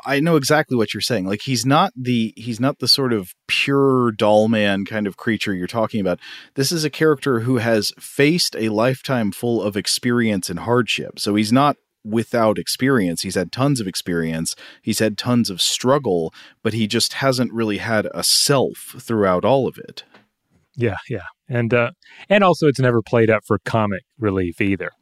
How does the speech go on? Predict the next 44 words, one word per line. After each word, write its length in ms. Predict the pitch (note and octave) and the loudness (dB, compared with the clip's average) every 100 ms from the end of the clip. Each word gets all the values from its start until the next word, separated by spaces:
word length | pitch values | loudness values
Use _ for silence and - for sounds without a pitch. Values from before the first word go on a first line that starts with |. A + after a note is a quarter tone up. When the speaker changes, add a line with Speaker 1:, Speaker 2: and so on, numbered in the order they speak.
| - - - - | -20 -20 -20 -4
Speaker 1:
Yeah. 180 | G#2+ F2+ | 0 0
Speaker 2:
Um, 240 | E2+ F#2 - | -4 -12 -4
yeah, 100 | G#2 | -2
he's 140 | G2 | 0
never 200 | B2 A#2 | 0 2
like, 180 | G#2+ G#2+ | 2 0
"What 180 | - E3+ | 0 4
is 220 | F3 D3 | 4 2
love, 380 | G#2+ G#2 A#2+ C#3+ D3 - - | 0 2 4 2 -2 -12 -4
Doctor?" 480 | C#3 C3+ - D3 - _ _ | -2 -2 -2 -4 -6 _ _
Uh, 220 | B2+ A2 A2 | -2 0 0
or 140 | G#2+ | -2
anything 340 | A2 A2 A2+ | -2 -4 -4
like 160 | G#2 G2 | -4 -6
that. 200 | - G#2+ A2 | -4 -6 -6
Um, 200 | G2+ F#2 - _ - - - - - _ _ D#3+ | -10 -12 -16 _ -20 -20 -20 -20 -20 _ _ -10
uh, 120 | G#2 | -6
ignoring 440 | B2 A2+ A#2 A2 G#2 | 0 2 4 2 0
also 260 | A2 G2+ - | -2 -2 -4
the 80 | F2 | -6
fact 280 | - F2 - | -6 -6 -8
that 100 | F2 | -12
it's 160 | F2 | -8
Doctor 320 | - E2+ - F2 | -4 -4 -4 -10
Ruth, 360 | E2+ D#2+ _ _ | -10 -12 _ _
but 120 | F#2 | -14
we'll 100 | F2 | -12
get 160 | F2+ F#2+ | -12 -14
to 100 | - | -12
Doctor 280 | - F2+ G2+ | -14 -10 -4
Ruth 180 | G#2+ A2+ | -2 -2
in 60 | |
a 20 | G#2 | 0
bit. 260 | C#3+ C#3+ | 4 4
Speaker 1:
Oh, 60 | F2+ | 2
Speaker 2:
Uh, 120 | B2 | 0
Speaker 1:
boy. 260 | D#2+ D#2 - _ _ | -2 -4 -6 _ _
Speaker 2:
<laughs> 280 | _ - - | _ -20 -2
one 200 | C3+ E3+ | 4 6
more 160 | F3+ D#3+ | 6 4
point 260 | D3 D3 | 4 2
on 140 | C3+ B2+ | 2 0
Stephen 340 | - B2+ A#2 | 2 2 4
Lack, 220 | A2 A2 | 2 0